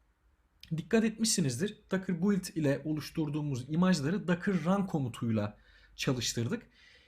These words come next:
Şimdi şunu bilmenizde fayda var. Docker run ve Docker create iki aynı amaca hizmet eden iki farklı komut. Ancak aynı işe yarıyorlar.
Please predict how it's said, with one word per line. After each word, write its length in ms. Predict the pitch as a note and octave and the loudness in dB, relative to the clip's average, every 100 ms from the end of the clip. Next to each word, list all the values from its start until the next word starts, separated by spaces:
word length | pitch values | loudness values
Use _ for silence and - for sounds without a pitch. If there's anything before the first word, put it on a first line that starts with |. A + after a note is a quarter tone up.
| _ _ _ _ - | _ _ _ _ -10
Şimdi 500 | - C4+ D#3+ - - - | -4 0 0 -2 -16 -12
şunu 320 | - C4+ A#3+ | -2 2 4
bilmenizde 420 | G#3 F#3+ E3+ D#3 | 4 4 2 0
fayda 360 | D3 D3+ C3 C3+ | -2 -2 -2 0
var. 200 | G3+ A3+ - C#3+ | 0 -2 -8 -2
Docker 320 | C#3 G#3+ - A3 F#3+ | 0 0 0 0 2
run 340 | G#3+ A3+ - - - | 4 2 0 -18 -2
ve 200 | G3 G3 | -2 2
Docker 320 | G3+ G3+ G3 - | 0 0 -4 -2
create 360 | G3 G3 G#3 - _ _ _ _ _ - | 0 0 0 -4 _ _ _ _ _ -2
iki 460 | F#3+ - A#3+ A#3+ - _ | -2 0 -4 -4 -14 _
aynı 320 | G#3 G#3+ F#3+ | 0 2 2
amaca 440 | F3+ E3+ E3 D#3+ E3 - _ _ | 2 0 2 0 -2 -4 _ _
hizmet 380 | - D3 C#3+ C#3+ | -4 -2 -2 -2
eden 240 | C#3+ G3 G3 | -2 -2 -4
iki 160 | F#3 | -6
farklı 340 | A3 D#3 - F#3 | -2 -2 -2 -4
komut. 360 | D#3 G#2 - - _ - _ - - | -2 -4 -8 -18 _ -20 _ -20 0
Ancak 460 | C4 A3+ A#3 B3+ - - - - - | 2 4 2 0 -6 -20 -20 -10 0
aynı 260 | B3 G3 | 4 4
işe 220 | C3+ - | 4 2
yarıyorlar. 500 | A#2+ G#2+ G#2 G2 F#2+ | 2 0 0 -2 -4